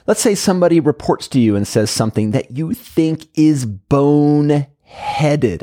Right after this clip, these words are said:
And in case boneheaded is an idiom that is not culturally resonant, doltish, they say something ignorant, or you think imbecilic. You respond with an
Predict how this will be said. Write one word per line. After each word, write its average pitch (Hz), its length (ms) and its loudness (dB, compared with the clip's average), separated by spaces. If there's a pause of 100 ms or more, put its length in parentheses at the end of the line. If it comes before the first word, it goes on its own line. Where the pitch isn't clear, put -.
And 120 140 -2
in 123 60 -2
case 135 280 -2
boneheaded 139 960 0
is 123 240 2
an 113 220 -2
idiom 135 460 0
that 110 120 2
is 101 160 -2
not 110 320 -4
culturally 127 520 0
resonant, 131 520 0 (760)
doltish, 156 560 -2
they 120 100 0
say 127 200 0
something 123 440 -2 (120)
ignorant, 147 600 0 (100)
or 113 120 -4
you 120 100 -2
think 127 260 -2 (100)
imbecilic. 160 1040 -2 (600)
You 120 160 -2
respond 110 440 0
with 113 100 0
an 117 80 -2